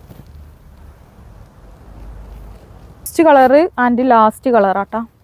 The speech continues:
ലാസ്റ്റ് ഐറ്റമാണേ. അപ്പോൾ ഇത്രയും ഐറ്റംസുകളാണ് കാണിക്കാനുള്ളത്. ഇത് ഒരു സൈഡിലൊരു ടൈയും കൂടി വരുന്നുണ്ട് ട്ടോ. അതിന് ഒരു സ്റ്റൈലിഷിന് കൊ-, വേണ്ടിയിട്ട്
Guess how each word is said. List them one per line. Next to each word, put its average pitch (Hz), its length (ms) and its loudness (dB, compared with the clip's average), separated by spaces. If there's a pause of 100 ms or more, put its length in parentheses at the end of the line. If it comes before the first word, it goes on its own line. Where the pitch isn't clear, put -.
(360)
ലാസ്റ്റ് 233 380 0
ഐറ്റമാണേ. 226 480 0 (800)
അപ്പോൾ 208 200 2 (260)
ഇത്രയും 277 420 4
ഐറ്റംസുകളാണ് 254 760 2
കാണിക്കാനുള്ളത്. 220 580 2
ഇത് 254 120 4 (160)
ഒരു 277 120 2 (240)
സൈഡിലൊരു 254 500 4
ടൈയും 233 320 4
കൂടി 240 180 6
വരുന്നുണ്ട് 208 400 2
ട്ടോ. - 140 -2
അതിന് 233 220 2 (760)
ഒരു 233 120 4 (580)
സ്റ്റൈലിഷിന് 226 720 2
കൊ-, 240 140 2 (100)
വേണ്ടിയിട്ട് 226 380 0